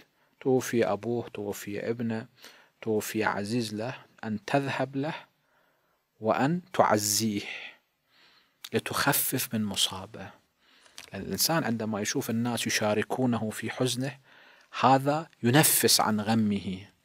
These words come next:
وهمه، يفرحه. لذا أكو في الأحاديث عندنا،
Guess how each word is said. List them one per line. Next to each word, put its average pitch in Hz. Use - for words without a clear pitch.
وهمه، 107
يفرحه. 120
لذا 104
أكو -
في -
الأحاديث 107
عندنا، 110